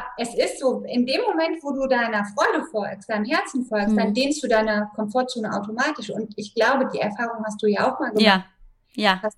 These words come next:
Speaker 1: du mir gesagt. Aber trotzdem, ich weiß, wie das ist, wenn man schüchtern ist und da kommt einer daher und sagt, „Beschäftige dich mal mit, mit dir selber.“ Das will man in dem Moment nicht wirklich hören. Man will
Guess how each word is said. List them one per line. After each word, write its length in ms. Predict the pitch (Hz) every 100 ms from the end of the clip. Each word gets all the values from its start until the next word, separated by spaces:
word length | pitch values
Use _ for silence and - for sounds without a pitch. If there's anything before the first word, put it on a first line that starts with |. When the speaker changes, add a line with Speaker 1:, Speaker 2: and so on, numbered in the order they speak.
| -
Speaker 1:
du 60 | 208
mir 60 |
gesagt. 360 | 208 208 202 202 - _ _ _ -
Aber 260 | 240 240
trotzdem, 800 | - 302 302 - 285 285 277 247
ich 260 | - 247 -
weiß, 360 | 262 285 302
wie 60 | 277
das 220 | 233 220
ist, 420 | - 277 302 - -
wenn 120 | 233 247
man 160 | 233
schüchtern 500 | 233 277 285 285 254
ist 340 | 214 247 - - 190 226
und 140 | 240
da 100 | 220
kommt 260 | 247 262 262
einer 240 | 226 233 214
daher 540 | 208 208 262 277 269
und 160 | 233 226
sagt, 320 | 220 226 -
„Beschäftige 540 | 208 - 247 247 233 208
dich 200 | 220 -
mal 100 | 214
mit, 320 | 208 202 - -
mit 180 | 214
dir 120 | 214 208
selber.“ 440 | 220 226 214 226 - - - _
Das 180 | 226 208
will 100 | 262
man 140 | 269 214
in 120 | 220
dem 140 | 233
Moment 380 | 247 226 233 233
nicht 280 | 240 240 -
wirklich 460 | 269 330 254 -
hören. 340 | 208 196 220 262
Man 220 | 233 220
will 160 | 254